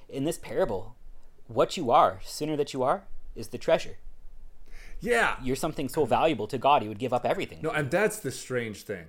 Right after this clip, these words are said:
Speaker 2: right? Uh, so you've got this treasure. I, I wanna, and maybe this means nothing, but maybe it does, 'cause what's, what's the weird thing? Is, what do you see as the weird thing in these two?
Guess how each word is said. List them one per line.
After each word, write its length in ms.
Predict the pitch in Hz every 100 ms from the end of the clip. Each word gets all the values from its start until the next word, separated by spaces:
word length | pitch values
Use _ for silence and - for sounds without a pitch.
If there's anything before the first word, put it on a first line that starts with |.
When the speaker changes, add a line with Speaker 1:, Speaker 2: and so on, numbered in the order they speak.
| 90
Speaker 2:
right? 280 | 113 127 139
Uh, 240 | 127 120
so 160 | - 135
you've 200 | 123 -
got 160 | -
this 200 | - 127
treasure. 280 | - 139 123 - - - _
I, 180 | 208 214 -
I 120 | -
wanna, 220 | 226 262 190 95 - - -
and 160 | 180 170
maybe 220 | 220 269
this 220 | 175 139 127
means 440 | 123 113 101 - -
nothing, 600 | 117 104 95 95 82 87
but 340 | 120 117 - _ _ - - _ _ -
maybe 220 | 170 170
it 120 | 113
does, 300 | 117 98 87
'cause 180 | - 127
what's, 380 | 190 196 - - _ _ _ _
what's 260 | - 214 -
the 100 | 185
weird 440 | 135 143 151 147
thing? 440 | - 127 110 82 78 _ -
Is, 280 | 147 - 139 147 165
what 160 | 139 180
do 60 | 202
you 60 |
see 280 | - 175 139
as 140 | 113
the 100 | -
weird 340 | 104 113 117 107
thing 300 | - 101 87
in 160 | 95 92
these 260 | 90 -
two? 260 | - 80